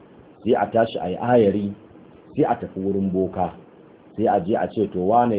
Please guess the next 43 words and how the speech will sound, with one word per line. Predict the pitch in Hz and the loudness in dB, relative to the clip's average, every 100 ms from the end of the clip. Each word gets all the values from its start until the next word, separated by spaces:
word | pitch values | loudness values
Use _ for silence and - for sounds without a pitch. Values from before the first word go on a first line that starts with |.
| 98 | 0
ya | |
faɗa | 98 - 98 87 | -2 -2 -2 -2
da | 87 | 0
wane, | 95 98 90 | 2 2 0
ko | 101 107 | 0 2
wane | 113 117 101 98 | 4 4 2 0
ya | 101 | -2
kaza, | 92 87 85 | -4 -4 -2
ko | 110 113 | 0 4
wane | 117 113 | 4 2
ya | 101 | 0
fasa | 101 - 104 | -4 -4 0
wa | 90 95 | 2 2
wane | 101 90 | -2 -4
kai, | 92 82 - - - - | -6 -8 -12 -20 -20 -4
ko | 104 | 4
wane | 117 123 117 | 6 8 6
ya | 104 | 2
cire | 101 120 101 | 2 2 4
wa | 92 104 | 4 2
wane | 104 | 0
haƙori, | 87 95 95 95 92 82 - - - - | -4 -4 0 0 -2 -6 -16 -20 -8 2
ko | 120 | 6
wane | 127 127 113 | 8 6 4
ya | 107 | 4
yi | 107 107 | 2 0
kaza." | 104 87 85 - - - - | -2 -2 -4 -8 -20 -20 -2
Sai | 120 | 0
a | 95 | 0
ce, | - 107 98 | -2 -4 -2
"To, | 90 - 90 | -6 -6 -2
boka | 120 117 123 120 | -2 2 2 4
me | 104 | 4
ya | 110 | 0
hukunci?" | 95 90 104 98 85 73 - - - | 0 -4 -4 -4 -6 -14 -16 -20 -20
Shi | - 113 | -6 -4
kuma | 113 113 | -2 -2
bokan | 101 110 107 107 98 | 2 2 2 -4 -2
sai | 101 | -4
ya | 90 | -4
ce, | - | -4
"Eh | 87 82 98 95 | -4 0 0 0
to, | 87 | -6